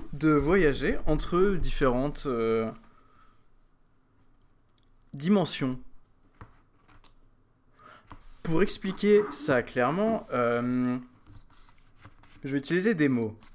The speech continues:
Je trouve mon téléphone, parce qu'il y a des, ah, il est dans ma poche. Ok, c'est bon.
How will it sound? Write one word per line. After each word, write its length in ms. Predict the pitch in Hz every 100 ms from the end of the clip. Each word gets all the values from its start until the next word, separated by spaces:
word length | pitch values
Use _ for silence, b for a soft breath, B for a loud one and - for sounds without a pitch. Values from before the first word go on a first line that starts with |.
| - - - _ _ - - - - _ - - - - - _ _ _ _ _ -
Je 80 | 135
trouve 160 | 160
mon 80 | 180
téléphone, 600 | - 117 104 113 123 220 - - - - -
parce 120 | -
qu'il 80 | -
y 20 |
a 20 | 120
des, 400 | 120 120 117 117 - - - - - - - - - - - - - - - - - -
ah, 40 | 135
il 80 | 123
est 60 |
dans 120 | 120
ma 80 | 117
poche. 400 | 104 120 110 - - - - - - - - - - - - - - - - - - - - - -
Ok, 240 | 156 147 143
c'est 220 | 123 -
bon. 180 | 135 135